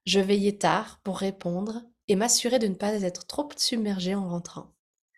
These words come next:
Les réunions s'étaient déroulées d'une manière habituelle, mais mon sentiment d'appréhension du début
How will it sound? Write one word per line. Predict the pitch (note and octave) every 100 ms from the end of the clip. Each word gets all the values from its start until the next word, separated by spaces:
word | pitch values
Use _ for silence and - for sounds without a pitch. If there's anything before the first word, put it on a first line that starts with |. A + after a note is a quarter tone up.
| _ _ _ _ -
Les | F3+
réunions | F#3+ G#3+ G#3+ A#3
s'étaient | A#3 G#3+ F3
déroulées | G3 G3 F#3+ F#3 G3 - F3+
d'une | F#3
manière | F#3 F3+ F3
habituelle, | F#3 F3+ - F3 E3+ G3+ _ _ _ _ -
mais | F#3+ G#3
mon | G#3
sentiment | G3+ C4 - G#3 F#3+
d'appréhension | G3 G3 G#3+ G3 - F#3
du | F#3
début | F#3+ E3 E3 -